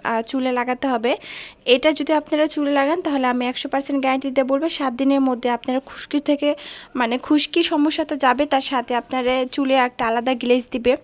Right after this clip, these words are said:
চুলে আগা ফাটার সমস্যাটা চলে যাবে, একটু হালকা হালকা চুলে ব্রাউন কালার আসবে, মানে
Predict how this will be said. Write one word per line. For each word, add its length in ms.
চুলে 200
আগা 280
ফাটার 220
সমস্যাটা 580
চলে 280
যাবে, 360
একটু 260
হালকা 380
হালকা 280
চুলে 240
ব্রাউন 380
কালার 260
আসবে, 300
মানে 220